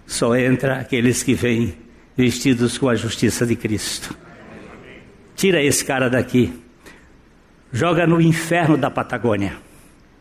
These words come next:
O inferno da Patagônia é diferente do inferno do Piauí. O inferno do Piauí é quente. O inferno da Patagônia é gelado.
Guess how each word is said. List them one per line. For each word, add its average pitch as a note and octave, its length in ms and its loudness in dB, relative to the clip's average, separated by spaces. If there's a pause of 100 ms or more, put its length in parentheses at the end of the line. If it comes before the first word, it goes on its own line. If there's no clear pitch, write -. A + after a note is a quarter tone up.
(1400)
O - 60 -2
inferno F3+ 400 2
da D#3+ 120 -2
Patagônia C#3 640 0
é A#2+ 140 2
diferente B2+ 600 0
do B2+ 120 2
inferno C3+ 560 2
do B2 140 2
Piauí. D3+ 580 2 (2250)
O D#3 60 0
inferno A#3+ 340 4
do A3+ 100 6
Piauí G3+ 380 4
é A3+ 60 2
quente. - 760 -2 (1300)
O D3 40 4
inferno C#3+ 340 0
da D3 80 -2
Patagônia C#3+ 580 0
é C#3+ 60 2
gelado. G#2+ 640 0